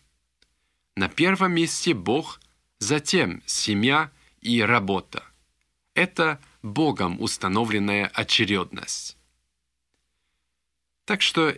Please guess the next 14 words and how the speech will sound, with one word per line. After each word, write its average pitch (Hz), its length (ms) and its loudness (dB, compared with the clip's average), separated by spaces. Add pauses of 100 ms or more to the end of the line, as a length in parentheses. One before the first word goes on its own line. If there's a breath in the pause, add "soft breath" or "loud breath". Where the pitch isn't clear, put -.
если 151 400 0
вы 127 140 -2
хотите 139 480 0
поступать 131 680 -2
правильно 104 600 2
в - 80 -8
семейной 90 540 0
жизни, 143 580 0 (360 loud breath)
следуйте 156 880 0
установленному 110 920 2
Богом 113 560 -2
порядку. 113 680 -2 (2250)
Ефесская 160 600 0
церковь, - 640 -2